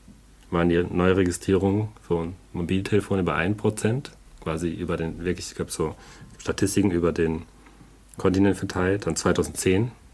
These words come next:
war schon bei fünfundvierzig Prozent. Und zweitausendzwanzig sind's bei dreiundachtzig Prozent. Also Digitalisierung schreitet immer schneller voran und es ist einfach auch, ermöglicht auch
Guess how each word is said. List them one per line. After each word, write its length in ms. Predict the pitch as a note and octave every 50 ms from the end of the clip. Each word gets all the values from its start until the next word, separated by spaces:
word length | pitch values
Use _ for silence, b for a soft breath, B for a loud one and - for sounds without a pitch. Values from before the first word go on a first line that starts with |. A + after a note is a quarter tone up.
| - -
war 340 | - F2 F2 E2+ E2+ E2 D#2+
schon 240 | - - E2+ E2 D#2+
bei 240 | F2 E2 D#2 D#2 D#2
fünfundvierzig 640 | - - D#3 E3 B2 - - F2+ - - F#2 - -
Prozent. 440 | - F2 - - F2+ F#2+ A#2 - - -
Und 80 | -
zweitausendzwanzig 1000 | - - F2 F2+ F2 E2 - F#2 - - - F#2+ F#2+ G2+ G2+ - G2 G#2+ - - -
sind's 300 | - - G2 F2+ - -
bei 100 | F#2 F2
dreiundachtzig 640 | - G2 G2+ G2+ G2 G2 G2+ - - - F#2 -
Prozent. 500 | - - - - - F2 E2+ - - - - - - -
Also 180 | - F#2 G2+ F#2
Digitalisierung 760 | F2+ A2 A2 A2 A2 A#2+ A2 G#2+ G2 G#2 C3+ C#3+ C#3 C3+ A2+
schreitet 480 | - - - G2+ G#2+ A#2 A#2 A2+ G#2+
immer 400 | G#2 G#2+ A2 G#2 G2+ G2 F2 F#2+
schneller 340 | F#2+ - - G2+ G#2 G#2 G2
voran 480 | - - E2 - - F2+ F#2+ A2 A2+ B2
und 300 | - F#2 F#2 F2 - - B B B B B B
es 160 | B G2 G2+
ist 160 | C#3+ C#3+ - C3+
einfach 140 | G#2+ G#2
auch, 240 | F#2+ F#2+ F#2+ - - - - -
ermöglicht 580 | G2+ F#2+ G2+ A2 B2 C#3+ C#3 - G#2+ - - F#2
auch 260 | F2+ - - -